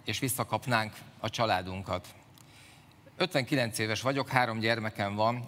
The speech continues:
A három gyermek közül a programtervező matematikus nagyfiam és a vegyész élelmiszermérnök lányom már külföldön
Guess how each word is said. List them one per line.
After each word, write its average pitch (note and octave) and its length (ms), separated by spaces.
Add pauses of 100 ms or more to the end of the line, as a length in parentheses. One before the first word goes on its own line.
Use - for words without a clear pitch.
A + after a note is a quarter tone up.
A A2 60
három B2 260
gyermek A2 360
közül A#2+ 360
a A#2+ 60
programtervező G#2 800
matematikus G#2 800
nagyfiam A#2 680 (840)
és G2+ 280
a F#2+ 260 (1040)
vegyész A#2+ 400
élelmiszermérnök G2+ 960
lányom A2 360
már G2 200
külföldön G2+ 680